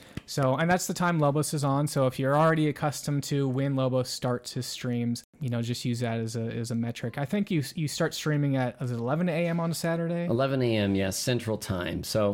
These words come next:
Speaker 2: with this, we should be able to have a nice lengthy podcast with a little bit of transition time, and then I come up and s-, stream as usual.
Speaker 1: Absolutely. So nothing changes on your streaming schedule except for you get a little bonus time
Speaker 2: That's
Speaker 1: for
Speaker 2: right.
Speaker 1: some, some retro gaming there.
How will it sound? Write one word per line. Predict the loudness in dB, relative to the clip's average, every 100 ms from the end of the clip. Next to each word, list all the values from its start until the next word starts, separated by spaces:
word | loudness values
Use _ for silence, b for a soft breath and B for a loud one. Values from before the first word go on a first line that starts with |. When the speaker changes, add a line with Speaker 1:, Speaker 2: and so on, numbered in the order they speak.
| 0
Speaker 2:
with | 0 2
this, | 2 2
we | -2
should | 0 0
be |
able | 2
to | 2
have | 0 0
a | -2
nice | 0 -2 -2 -10 -20 _ _
lengthy | -4 0 0 0 0 -2
podcast | 0 -2 -2 -2 -2 -2 -2 -4 -4
with | -2 2
a |
little | 2 2
bit | 4 2 2
of | -2 0
transition | -2 0 0 0 0
time, | 0 0 0 0
and | 0
then | 0 2 0
I | -2
come | -2 -2
up | -4 -4
and | -2 0 0 -2
s-, | -2 -4 -6
stream | -12 -2 0 0
as | 0
usual. | -2 0 -2 -2 -8 _ _ -2
Speaker 1:
Absolutely. | -2 2 2 2
So | 2 2
nothing | 2 2 0
changes | 0 0 0
on | 0
your | 0 0
streaming | 0 0 0
schedule | 0 -2 0 -2
except | -2 -2
for | -2
you | -4
get | -4 -4
a |
little | -4 -4
bonus | -2 -2 -2 -4
time | -6 -4 -2 -2
Speaker 2:
That's | -2
Speaker 1:
for | -2
Speaker 2:
right. |
Speaker 1:
some, | 0 0 0 -2
some | -4 -2 0
retro | -2 -2 -2
gaming | -2 -2 0 0
there. | -2 -4